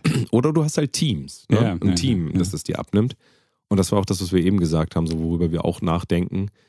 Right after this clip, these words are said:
Speaker 1: Vielleicht ist es ja für uns besser, wir konzentrieren uns auf das hier und wir haben Leute, die uns dabei helfen,
Speaker 2: Ja, ja.
Speaker 1: das weiterzubringen. Also auch da wieder, wenn ihr zuhört, wenn ihr Fan hiervon seid und irgendwelche Ideen habt,
Speaker 2: Ja.
Speaker 1: wie man das weiterbringen kann, wir sind da immer offen.
Speaker 2: Ja.
Speaker 1: Also,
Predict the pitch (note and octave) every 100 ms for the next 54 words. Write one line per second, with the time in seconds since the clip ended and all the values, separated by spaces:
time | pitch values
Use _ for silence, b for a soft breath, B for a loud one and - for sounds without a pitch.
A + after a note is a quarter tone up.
0 | _ _ - F2+ F#2+ F#2 G2 - E2+ F#2+
1 | - G2 F#2+ F2+ F2+ F#2 F2 E2+ F2+ E2+
2 | D#2+ - D2 - - G#2+ G2 F2 E2 F#2
3 | D#2+ E2 E2 F2 F2 - D#2+ D2+ D2 D#2+
4 | F#2 F2+ F2 _ F2+ F#2 - G2 F2 A#2
5 | A2 D#2+ D#2 C#2+ G2+ A2 A#2 A2 A#2 A#2
6 | A#2 A2 F#2 G2 F#2+ G2 A2+ G#2+ G#2 G2
7 | F2+ E2+ F#2+ G2 G2 F#2 F2+ F2 F2 -
8 | F2+ F#2+ F2+ E2+ E2 G2 B2+ D3+ E2 -
9 | - G2 F#2+ F2+ E2+ C3 F#2+ D#2+ D2+ D#2+
10 | E2+ F#2+ A2 F#2 F#2+ F#2+ - - - F#2
11 | D#2 D#2